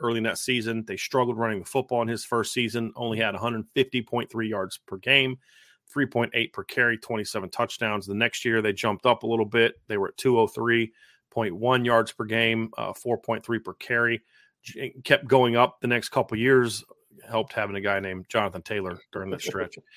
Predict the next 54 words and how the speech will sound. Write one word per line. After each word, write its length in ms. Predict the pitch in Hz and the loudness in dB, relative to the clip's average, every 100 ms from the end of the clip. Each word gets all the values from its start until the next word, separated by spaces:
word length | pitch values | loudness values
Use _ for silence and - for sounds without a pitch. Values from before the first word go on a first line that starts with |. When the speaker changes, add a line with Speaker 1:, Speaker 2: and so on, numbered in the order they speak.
| - - _ - | -20 -20 _ -10
Speaker 1:
Uh, 100 | - | 0
Speaker 2:
Okay. 100 | 127 | 4
Speaker 1:
two 80 | 131 | 4
twenty-two 520 | - 139 131 - 139 | 6 4 4 4 2
point 300 | 131 127 120 | 4 2 2
nine 520 | 123 120 123 120 120 - | 2 4 4 4 0 -2
in 160 | 113 104 | -4 -2
two 140 | 131 | 0
thousand 260 | 117 104 104 | 2 0 0
seventeen, 540 | 123 117 110 120 113 | 0 0 -2 -2 -2
five 260 | - 110 110 | 0 0 2
yards 240 | 104 95 | -2 -2
a 40 | |
carry. 460 | - 131 120 120 117 _ | -6 0 2 0 -4 _
Two 100 | - | -2
thousand 300 | 120 107 104 | 0 0 0
eighteen, 400 | 127 120 - 117 | 0 0 0 0
they 120 | 107 | 0
really 360 | 98 107 120 110 | -4 -4 -2 -2
took 200 | - 113 | -4 0
off, 300 | 113 113 - | 4 4 2
two 160 | - 123 | -8 -4
seventy-three 680 | 117 110 101 - 120 123 | -2 -2 -6 -4 -2 0
point 300 | 113 113 101 - | 0 -4 -4 0
four 160 | 127 | 2
per 160 | 123 117 | 2 0
game, 240 | 117 117 | 0 0
six 200 | 110 113 | -2 -8
point 240 | - 107 - | -6 -6 -4
two 140 | 127 | -6
per 140 | 123 110 | -6 -4
carry. 340 | 120 117 113 _ - - - _ _ - | 2 2 2 _ -20 -20 -20 _ _ -2
And 100 | 113 | 2
then, 220 | 110 107 | 4 4
uh, 180 | 104 101 | 2 2
two 140 | - 123 | 2 4
thousand 240 | 113 110 | 4 2
nineteen, 380 | 113 113 117 110 | 0 0 0 0
they 80 | 104 | 0
went 160 | 104 | -2
for 80 | 104 | -6
two 200 | - 123 | -4 -4
thirty-three 480 | 110 107 101 - 104 | 0 -2 -2 -4 -6
point 260 | - 104 104 | -4 -6 0
one 200 | 117 113 | -2 0
per 140 | 107 | -4
carry, 380 | - 117 107 107 | -2 0 0 0
fi-, 240 | - 107 | 0 -2
or 140 | 110 107 | 0 -6
two 200 | - 143 | 0 4
hundred 360 | 139 120 107 | 4 2 -2
thirty-three 420 | - 117 107 117 107 | 0 0 0 -2 -2
point 240 | 113 98 | -4 -2
one. 240 | 107 110 | -2 -2